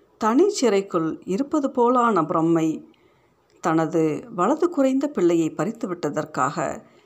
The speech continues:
சீதேவி பாட்டி எந்த பிள்ளையாரிடம் இப்போது தனது மனக்குறையை கொட்டி கொண்டிருக்கிறாளோ தெரியாது. தடுப்பு முகாமில் வைக்கப்பட்டிருந்த ரதிமலரின் கணவன்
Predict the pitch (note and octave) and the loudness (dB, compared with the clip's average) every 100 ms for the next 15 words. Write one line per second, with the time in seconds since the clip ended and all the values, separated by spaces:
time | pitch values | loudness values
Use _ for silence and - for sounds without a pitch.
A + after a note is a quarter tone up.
0 | _ - C#4 E4+ E4+ A3 F3 F3 D#3+ - | _ -2 2 4 4 2 0 -2 -2 0
1 | D#3+ D#3 - - _ - A#3 G4+ G#4 A#3+ | -2 -2 -8 -20 _ -4 0 0 -2 0
2 | G3 F#3+ F#3 F3 F3 E3+ D#3+ E3 E3 E3 | 2 2 2 2 0 -2 -2 -2 0 0
3 | D#3 C#3+ - _ F#3 D#3+ D#3+ D#3+ - E4 | 0 -2 -8 _ 0 0 0 0 2 2
4 | F4 A#3 F3+ E3 E3 D3+ D3+ - F#3 E3 | 0 0 2 2 0 -6 -4 -2 0 0
5 | - - E3 D3+ E3 E3 _ - D#3+ D#3+ | -2 -2 0 2 0 -6 _ -6 -2 2
6 | E3+ D#3+ D#3+ E3+ - _ _ _ _ _ | 2 2 -2 -4 -10 _ _ _ _ _
7 | _ _ _ _ - A3 G4 G4 C#4 G#3 | _ _ _ _ -4 -2 -2 4 4 6
8 | G3 E3+ D#3+ D3+ F3+ - A3+ F#3+ - E3+ | 4 4 2 0 -2 -2 -2 -2 2 2
9 | E3+ E3 D#3+ D3+ E3 E4+ F4 A3 F3 E3+ | 2 2 0 2 2 4 4 4 2 2
10 | D3+ - D3 E3 E3 D3+ | 0 -2 -2 0 0 -2